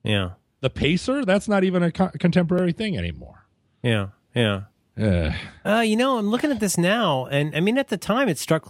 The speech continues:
Speaker 1: struck me as very much an American car, but looking at it now, I, I mean, I'm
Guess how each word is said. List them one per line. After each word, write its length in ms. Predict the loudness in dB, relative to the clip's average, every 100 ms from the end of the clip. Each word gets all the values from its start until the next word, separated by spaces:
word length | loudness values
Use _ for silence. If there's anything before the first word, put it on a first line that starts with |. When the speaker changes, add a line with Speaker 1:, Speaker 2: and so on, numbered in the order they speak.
| -4 -4
Speaker 1:
struck 220 | -4 0
me 80 | 0
as 120 | 0
very 220 | 0 0 2
much 240 | 0 0
an 60 | 0
American 460 | 2 0 0 -4
car, 220 | 0 0
but 140 | 0 -2
looking 260 | 0 2
at 100 | 2
it 120 | 0 -2
now, 480 | 0 2 0 -2 -6 _ _ _ _ _ _ -4
I, 120 | -2
I 140 | 0 0
mean, 200 | 0 -2
I'm 220 | -4